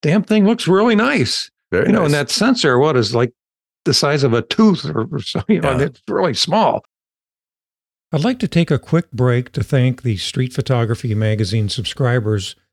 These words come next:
Speaker 1: for your support. We couldn't do this without you. You may have noticed that we don't sell advertising or sponsorships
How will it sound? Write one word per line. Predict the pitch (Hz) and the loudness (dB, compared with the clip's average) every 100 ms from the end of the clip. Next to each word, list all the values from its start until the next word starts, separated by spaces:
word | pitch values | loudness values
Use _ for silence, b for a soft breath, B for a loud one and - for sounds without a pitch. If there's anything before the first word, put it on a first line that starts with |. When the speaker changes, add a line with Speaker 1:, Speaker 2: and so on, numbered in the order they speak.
| _ | _
Speaker 1:
for | 151 | -2
your | 131 127 | -2 -2
support. | - - 151 147 110 - _ _ _ _ _ - | -6 -8 -2 0 -2 -10 _ _ _ _ _ -2
We | 214 | 0
couldn't | - 185 143 | 2 0 2
do | 143 | 0
this | 131 131 | 0 -2
without | 127 120 110 101 - | 0 0 -2 -4 -10
you. | - - _ _ _ _ _ | -12 -16 _ _ _ _ _
You | 143 143 | 0 2
may | 175 170 | 2 2
have | 170 143 | 0 0
noticed | 135 127 123 127 - | 2 2 2 0 -2
that | 113 | 0
we | 117 | 2
don't | 120 117 | 2 0
sell | - 127 113 | -2 -2 0
advertising | 120 127 143 131 127 127 120 123 113 | 0 0 -2 0 0 0 0 0 0
or | 101 | -2
sponsorships | - - 120 123 131 113 - 120 - - | -4 -4 -2 0 -2 -2 -2 -4 -4 -12